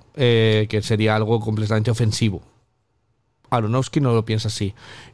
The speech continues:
Yo voy un poquito en el barco de George Clooney, eh, sinceramente, ¿vale? Me parece que es, es, bueno, pues, eh, bueno, pues como pintar a alguien de negro para hacer una película.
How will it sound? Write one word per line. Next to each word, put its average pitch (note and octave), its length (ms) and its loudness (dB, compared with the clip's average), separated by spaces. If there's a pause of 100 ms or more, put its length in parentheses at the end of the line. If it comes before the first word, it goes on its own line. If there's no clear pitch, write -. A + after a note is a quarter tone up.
Yo A#2+ 260 0
voy B2+ 120 4
un B2 80 2
poquito A#2 280 0
en C3 60 2
el G#2+ 80 0
barco A2+ 260 0
de A2+ 80 0
George G2+ 200 -4
Clooney, - 400 -12
eh, A2 760 0
sinceramente, A2 960 -4
¿vale? A#2 360 -4 (180)
Me G#2+ 220 -8
parece F#2+ 320 -8
que A2+ 100 -4
es, A2+ 120 -4
es, A#2 100 -6 (460)
bueno, A#2+ 300 -8
pues, - 260 -14
eh, A2+ 260 -4 (440)
bueno, A#2+ 240 -6
pues A#2+ 120 -8
como C#3+ 200 -2
pintar C3+ 240 0
a - 20 2
alguien A#2+ 220 0
de G#2+ 80 0
negro G2+ 260 -2
para G#2 140 -2
hacer G#2 160 -6
una G#2+ 120 0
película. D2+ 440 -8